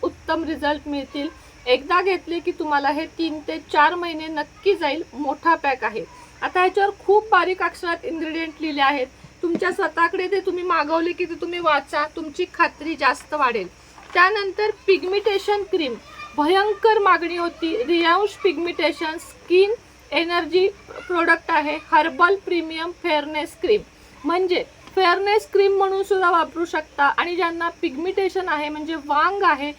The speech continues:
त्यांच्यासाठी उत्तम आहे. आता मला कालच्या व्हिडिओमध्ये प्रश्न आले, "शंभर टक्के वांग जाईल का?" हो,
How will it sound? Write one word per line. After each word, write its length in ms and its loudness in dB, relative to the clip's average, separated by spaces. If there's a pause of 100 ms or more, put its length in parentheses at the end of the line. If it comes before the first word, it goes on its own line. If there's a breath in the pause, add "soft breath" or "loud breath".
(300 loud breath)
त्यांच्यासाठी 840 2 (120)
उत्तम 500 2
आहे. 220 -2
आता 320 -2
मला 260 2
कालच्या 680 2
व्हिडिओमध्ये 520 0
प्रश्न 440 -6
आले, 320 2
"शंभर 520 0 (100)
टक्के 300 -2
वांग 300 2
जाईल 340 -2
का?" 160 2 (460 loud breath)
हो, 280 4